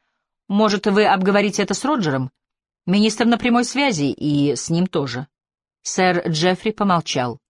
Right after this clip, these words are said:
«Я, э, уверен, что вы оцените». «Да, конечно. Извините, сэр. Я, я, пожалуй, пойду».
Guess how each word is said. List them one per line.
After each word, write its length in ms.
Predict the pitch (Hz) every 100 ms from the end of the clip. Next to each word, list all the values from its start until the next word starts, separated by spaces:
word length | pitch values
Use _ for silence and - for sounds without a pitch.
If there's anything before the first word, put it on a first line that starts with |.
| _ _ _ _ _
«Я, 640 | 147 151 160 156 151 147 -
э, 360 | 156 151 147 -
уверен, 480 | 185 175 151 139
что 260 | 135 - 147
вы 120 | 151
оцените». 600 | 147 - 190 139 - 131 - - _
«Да, 280 | 180 202 139
конечно. 600 | - 196 135 - 139 135 -
Извините, 420 | 180 185 156 135
сэр. 280 | 127 131 - _
Я, 360 | 160 175 165 160
я, 420 | 156 170 165 160 - _ _ _ -
пожалуй, 320 | 220 185 160
пойду». 380 | 147 139 123